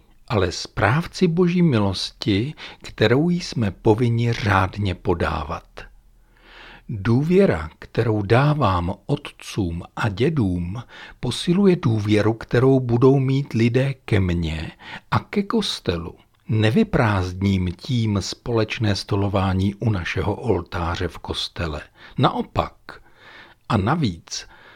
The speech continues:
podle mého pozorování, tím povzbudím důvěru dětí ke svým rodičům. Tatínek nebo i maminka povyrostou v jejich očích, protože dělají to,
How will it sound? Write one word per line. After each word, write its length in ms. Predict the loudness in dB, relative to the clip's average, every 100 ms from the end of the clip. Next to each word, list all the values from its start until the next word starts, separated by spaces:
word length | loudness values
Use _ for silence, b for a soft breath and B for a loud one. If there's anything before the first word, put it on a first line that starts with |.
| B B -4
podle 320 | 0 2 2
mého 440 | 4 6 6 6
pozorování, 1300 | 2 -2 0 0 2 2 2 0 0 -2 -2 -2 -4 -6
tím 420 | 0 2 0 -2
povzbudím 880 | -6 -6 -4 -4 0 0 2 2 2
důvěru 560 | 2 2 2 2 2 -2
dětí 640 | -4 -8 -10 -6 -4 -6 _
ke 160 | 0 0
svým 480 | -2 0 2 2
rodičům. 800 | 2 2 2 -2 -4 -8 -8 -10 -14 _ _ _ _
Tatínek 720 | -10 -6 -2 0 -2 -4 -12 -20 _
nebo 240 | -4 0 0
i 120 | 0
maminka 800 | 0 0 2 2 0 -2 -4 B B B B 2
povyrostou 840 | 4 6 4 2 -2 -2 2 2
v 100 | 2
jejich 440 | 2 2 0 -4 -2
očích, 680 | -2 -2 -4 -6 -8 -14 b b b -6
protože 500 | -6 -2 -2 0 -2
dělají 440 | -2 0 0 -2 -6 -8
to, 320 | -8 -8